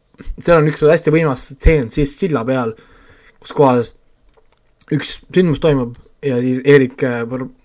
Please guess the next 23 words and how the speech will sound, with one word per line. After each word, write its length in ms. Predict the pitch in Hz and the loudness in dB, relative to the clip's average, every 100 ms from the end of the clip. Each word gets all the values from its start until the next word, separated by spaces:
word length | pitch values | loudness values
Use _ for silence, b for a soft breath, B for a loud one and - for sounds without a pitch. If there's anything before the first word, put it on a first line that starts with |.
| _ - - | _ -20 -8
proovib 300 | 143 139 123 | 2 2 2
siis 160 | 127 117 | -8 -10
oma 300 | 123 123 117 | -10 -8 -8
võimet 360 | - 143 135 123 | 0 0 2 0
päriselt 280 | 147 127 127 | 0 0 0
kasutada 500 | 156 139 135 117 110 b b b b | -2 -2 -4 -8 -10 b b b b
ja 160 | - 120 | -8 -2
kuidas 260 | 139 131 | 0 0
siis 140 | - 123 | -2 -2
ilm, 440 | 139 139 120 113 107 B - | 0 0 -2 -8 -16 B -2
tormid, 680 | 147 147 135 123 110 - - - B B B B B B | 4 4 4 0 -8 -14 -6 -2 B B B B B B
kõik, 180 | - 143 | 0 0
mis 80 | 127 | 0
seal 100 | 127 | 2
toimuma 340 | 156 139 127 | 6 6 2
hakkab, 260 | 131 117 104 | -4 -8 -10
lihtsalt 280 | 117 - 117 | -12 -12 -2
kõigil, 340 | 151 135 120 120 | 2 2 -2 -2
inimesed 340 | 151 160 131 | 0 0 0
filmivad 260 | 156 139 135 | 0 -2 -2
seda 140 | 127 | 0
telefonidesse, 460 | 139 - 131 - 117 | 0 0 -6 -6 -10
kõik, 180 | 135 | -10